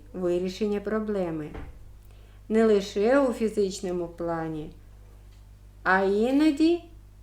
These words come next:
й у своїх думках. І тоді перед нами відчиняються нові двері, які ми ризикуємо не помітити лише тому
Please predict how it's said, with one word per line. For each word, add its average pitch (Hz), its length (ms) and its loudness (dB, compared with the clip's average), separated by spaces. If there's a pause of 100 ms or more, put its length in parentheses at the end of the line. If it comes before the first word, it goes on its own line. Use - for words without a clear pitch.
(140)
й - 280 -12
у 254 120 0
своїх 277 480 -2
думках. 175 640 -4 (440)
І 214 80 0
тоді 208 420 0
перед 180 360 -2
нами 285 440 2
відчиняються 254 1120 -2 (500)
нові 240 320 0
двері, 190 580 -2 (520)
які 202 380 0
ми 185 200 -2
ризикуємо 170 880 -6 (1000)
не 196 180 -4
помітити 190 1000 -2 (160)
лише 185 360 -2
тому 190 720 -4